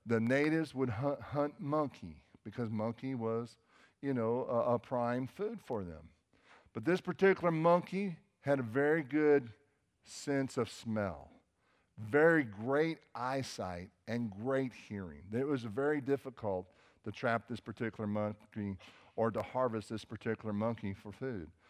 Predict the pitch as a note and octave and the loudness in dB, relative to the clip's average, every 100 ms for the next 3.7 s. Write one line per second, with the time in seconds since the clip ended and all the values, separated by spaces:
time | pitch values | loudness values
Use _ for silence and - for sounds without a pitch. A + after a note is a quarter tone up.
0 | - - - F3+ G3 F#3 E3+ D#3 E3 G3 | -20 -20 -4 4 6 6 4 4 6 6
1 | E3 D#3+ D3+ B2 D#3+ C#3+ D3 C3 G#2+ C#3+ | 6 4 4 4 2 4 0 0 0 0
2 | E3 B2 G#2 G#2+ C3+ D3+ C3+ F#2+ G2 F2 | 0 0 -6 -2 2 4 2 0 0 0
3 | D#2 E2 A#2 A#2 B2 A#2+ A2+ | -4 -10 -4 0 2 2 0